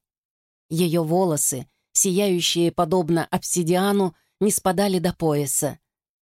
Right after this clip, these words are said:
Темное одеяние, будто сотканное из перьев,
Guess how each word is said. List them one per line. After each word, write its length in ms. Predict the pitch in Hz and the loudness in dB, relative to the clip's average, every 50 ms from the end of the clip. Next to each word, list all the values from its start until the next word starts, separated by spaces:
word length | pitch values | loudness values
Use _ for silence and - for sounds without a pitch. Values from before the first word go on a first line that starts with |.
| _ | _
Темное 480 | - 196 175 160 156 156 151 151 151 151 | -2 0 2 2 2 2 0 0 0 -2
одеяние, 680 | 147 143 156 156 151 160 170 185 196 190 180 160 147 147 | -2 -2 0 0 2 2 0 0 0 0 0 0 -2 -2
будто 380 | 143 147 170 165 - - 170 | -2 -2 -2 -2 -2 -2 -2
сотканное 680 | 160 - - 185 165 - - - 180 160 165 165 165 165 | 0 0 0 0 -2 -2 -4 -4 -2 0 0 2 2 0
из 180 | 165 170 - - | 0 -2 -2 -4
перьев, 640 | - - 180 165 160 156 147 151 135 - - _ | -2 0 0 0 0 0 -2 -2 -4 -6 -12 _